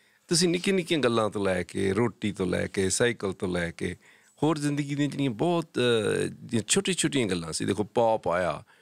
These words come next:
ਫਿਰ ਰੈਪ ਆਇਆ, ਆਉਂਦੇ ਚਲੇ ਗਏ, ਪਰ ਤੁਸੀਂ ਆਪਣਾ ਜਿਹੜਾ ਲਗਾਤਾਰ ਇਸ ਤਰ੍ਹਾਂ ਦਾ ਸ਼ਾਇਰੀ ਸੀ ਜਿਹੜੀ ਬੜੀ ਮੀਨਿੰਗਫੁੱਲ ਸ਼ਾਇਰੀ ਸੀ, ਆਮ ਲੋਕਾਂ ਤੱਕ ਪਹੁੰਚਣ ਦੀ ਸੀ,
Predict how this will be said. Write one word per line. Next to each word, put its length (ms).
ਫਿਰ 260
ਰੈਪ 480
ਆਇਆ, 240
ਆਉਂਦੇ 580
ਚਲੇ 360
ਗਏ, 280
ਪਰ 100
ਤੁਸੀਂ 380
ਆਪਣਾ 260
ਜਿਹੜਾ 200
ਲਗਾਤਾਰ 840
ਇਸ 240
ਤਰ੍ਹਾਂ 160
ਦਾ 340
ਸ਼ਾਇਰੀ 480
ਸੀ 160
ਜਿਹੜੀ 260
ਬੜੀ 200
ਮੀਨਿੰਗਫੁੱਲ 540
ਸ਼ਾਇਰੀ 340
ਸੀ, 160
ਆਮ 180
ਲੋਕਾਂ 220
ਤੱਕ 120
ਪਹੁੰਚਣ 260
ਦੀ 140
ਸੀ, 240